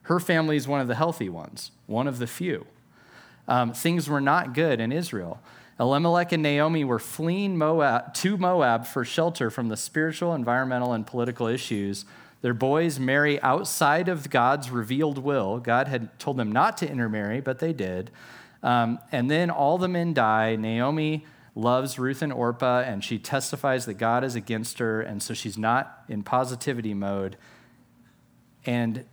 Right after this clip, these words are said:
Ruth comes into God's people despite all of that. And what does that mean?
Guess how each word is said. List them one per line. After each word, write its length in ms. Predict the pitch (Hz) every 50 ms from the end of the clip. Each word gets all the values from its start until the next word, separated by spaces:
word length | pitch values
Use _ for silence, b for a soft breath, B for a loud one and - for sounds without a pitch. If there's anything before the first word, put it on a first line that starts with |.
| _ _
Ruth 520 | 123 120 127 127 135 139 131 123 - -
comes 360 | - - - 160 170 196 170 180
into 220 | 165 156 147 139
God's 340 | 120 139 123 123 117 117 -
people 360 | - - 135 123 120 139 123
despite 720 | 104 101 110 104 - - - - - 147 147 165 180 185 - - -
all 260 | - 127 139 147 147
of 140 | 135 - -
that. 240 | - 107 92 95 92
And 100 | 113 117
what 120 | 131 165
does 140 | 185 202 180
that 200 | 214 202 170 143
mean? 560 | 139 135 143 165 185 165 110 92 82 78 -